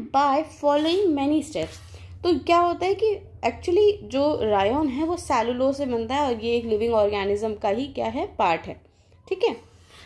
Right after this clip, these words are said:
अब सेलुलोज को केमिकली ट्रीट करके, ठीक है, केमिकली ट्रीट करके हम इसको बनाते हैं, इसका पॉलीमराइजेशन करते हैं जिससे कि रायन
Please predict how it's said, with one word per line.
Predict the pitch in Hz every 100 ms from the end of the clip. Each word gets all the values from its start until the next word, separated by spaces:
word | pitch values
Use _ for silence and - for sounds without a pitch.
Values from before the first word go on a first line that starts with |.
| 269 - _ _
अब | 320 392
सेलुलोज | - 320 294 349 381 392 381
को | 403 415
केमिकली | 403 262 294 302 359 392
ट्रीट | 392 339 330 403 -
करके, | 269 214 185 - - -
ठीक | 330
है, | 415 240 - _ _ _
केमिकली | 240 233 277 294 294 320
ट्रीट | - 262 302
करके | - 220 214 285
हम | 294 214 277 320
इसको | 247 - 339
बनाते | 214 202 202 202 226
हैं, | 202
इसका | 196 -
पॉलीमराइजेशन | 262 240 202 247 277 320 330 302 302 311
करते | 285 233 220
हैं | 320
जिससे | 294 - 269
कि | 262 330
रायन | 214 185 208 339